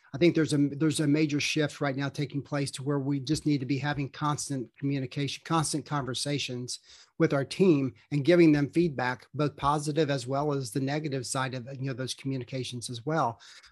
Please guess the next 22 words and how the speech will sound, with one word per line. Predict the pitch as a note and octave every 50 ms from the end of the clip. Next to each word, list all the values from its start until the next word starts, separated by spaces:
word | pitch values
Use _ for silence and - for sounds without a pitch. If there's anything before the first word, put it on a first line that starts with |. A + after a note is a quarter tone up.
| _ -
But | E3 D#3 B2
just | B2 D#3 -
do | - E3 E3+
that | D#3+ F3 E3
along | D3+ D3+ D3+ D3+ D3+ D3+
the | C#3+
way, | C3+ D#3+ F3
'cause | E3 - - D3 B2 - - _ _ _ _ _ -
I | -
know | F3 F3+ F#3 D#3+
if, | D3+ A2 - - _ - -
I | E3
can't | D3+ - E3+ C#3+
tell | - F3 E3
you | D3+
the | C3 C#3+
number | C#3+ D3+ D3 C#3+
of | C3
times | - D#3+ D3+ D3+ D3 C#3 C3
over | D3+ C#3 C3+
the | C3+ C3+
years | C3 C#3+ D3+ D#3 D3 -